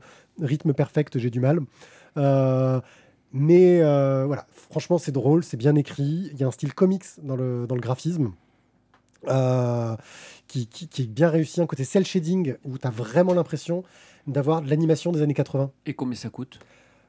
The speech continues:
Speaker 1: Euh, bah, il est gratuit dans le Game Pass si t'es abonné au Game Pass, et je crois que tu dois pouvoir trouver dans les vingt euros, vingt, trente euros, euh, à l'heure actuelle sur, euh, P C, euh, ou sur Xbox. Euh,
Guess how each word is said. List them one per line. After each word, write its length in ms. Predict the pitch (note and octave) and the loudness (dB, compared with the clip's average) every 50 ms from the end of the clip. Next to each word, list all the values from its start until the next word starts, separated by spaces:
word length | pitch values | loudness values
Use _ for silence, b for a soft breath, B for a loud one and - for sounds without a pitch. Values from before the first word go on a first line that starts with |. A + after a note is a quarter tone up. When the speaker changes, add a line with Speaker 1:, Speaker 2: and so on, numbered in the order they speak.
| b | b
Speaker 1:
Euh, 520 | - E3 F3+ F#3 F#3 F#3+ F#3+ F#3+ G3 F#3+ F#3+ | 4 6 6 8 8 6 6 6 6 4 4
bah, 120 | E3 E3+ | 4 2
il 120 | F3 F3 F#3+ | 2 2 2
est 320 | G#3 G#3 G3+ G3+ G3+ G3 | 0 0 0 0 0 0
gratuit 300 | E3+ D#3 D#3+ F3 - G#3 | 0 0 0 0 2 4
dans 60 | F#3+ | 2
le 60 | E3+ | 4
Game 140 | D#3 D#3+ D#3 | 4 4 2
Pass 160 | C#3+ D#3+ D3+ | 2 0 -2
si 60 | - - | -2 -2
t'es 60 | - | -4
abonné 140 | B2+ C3+ C3+ | -2 0 0
au 40 | B2+ | 0
Game 100 | C3+ C3 | 0 0
Pass, 240 | - E3 G3 - - | 0 -2 -2 -2 -4
et 40 | |
je 40 | - | -8
crois 140 | - - D#3+ | -6 -6 -8
que 20 | - | -4
tu 40 | - | -2
dois 100 | D3 C3 | -2 -2
pouvoir 180 | - - C3 | 0 -2 -2
trouver 140 | - - D3+ | 0 0 0
dans 80 | D3 C#3 | 2 2
les 60 | C3 | 2
vingt 140 | A#2+ C3+ C#3 | 2 2 2
euros, 280 | C3+ B2+ B2 C3 C#3 | 2 0 -2 -2 -2
vingt, 160 | C#3+ B2 D3 | 0 0 -2
trente 240 | C#3+ - - C#3 - | -2 -2 -4 -4 -4
euros, 300 | C#3+ A#2 B2+ C#3 C#3+ C3 | -2 -2 -2 -2 -2 -2
euh, 160 | A#2+ A2+ A2+ | -4 -4 -4
à 20 | A#2 | -4
l'heure 120 | A#2+ A#2 | -4 -4
actuelle 340 | A#2+ A#2 - - C#3 C#3 C#3+ | -6 -6 -4 -2 0 0 -2
sur, 260 | - - - A#2+ A2 | -4 -8 -10 -8 -6
euh, 80 | A2+ A2 | -6 -8
P 160 | G#2 - A#2+ | -6 -8 -10
C, 240 | - - - A#2+ C3 B B B B B B B B B - | -8 -6 -6 -6 -6 B B B B B B B B B -6
euh, 280 | B2 A2+ G#2+ G#2+ G#2 | -4 -4 -4 -6 -6
ou 160 | A2+ A#2 A2 G#2 | -8 -8 -10 -12
sur 200 | - - B2 A2+ | -10 -6 -6 -6
Xbox. 500 | G#2 G2 G2 A2 A2 A2+ - - - | -6 -4 -4 -2 -2 -2 -4 -6 -10
Euh, 40 | A2+ | -10